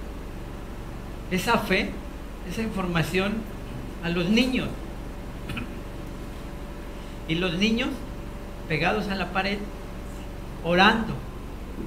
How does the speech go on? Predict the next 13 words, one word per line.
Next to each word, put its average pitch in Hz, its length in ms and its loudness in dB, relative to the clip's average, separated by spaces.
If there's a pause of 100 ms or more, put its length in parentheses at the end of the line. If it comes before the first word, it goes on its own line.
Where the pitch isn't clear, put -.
por 165 120 0
la 170 100 4
construcción. 185 680 -2 (3000)
Y 190 60 4
ese 202 180 4
hombre 233 300 4
un 220 160 2
día 196 140 8
me 190 180 0
dijo: 202 260 -2 (1200)
"Arquitecto, 208 640 -2 (1120)
la 170 80 -2
gente 214 400 -4